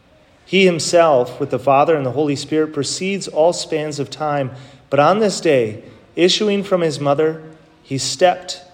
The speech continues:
into the tide of the years. He who made man was made man. He was given existence by a mother whom he brought into existence.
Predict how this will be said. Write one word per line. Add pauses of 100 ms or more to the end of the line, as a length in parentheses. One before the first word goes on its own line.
(120)
into
the
tide
of
the
years. (1300)
He
who
made
man (360)
was
made
man. (960)
He
was
given
existence
by
a
mother
whom
he
brought
into
existence.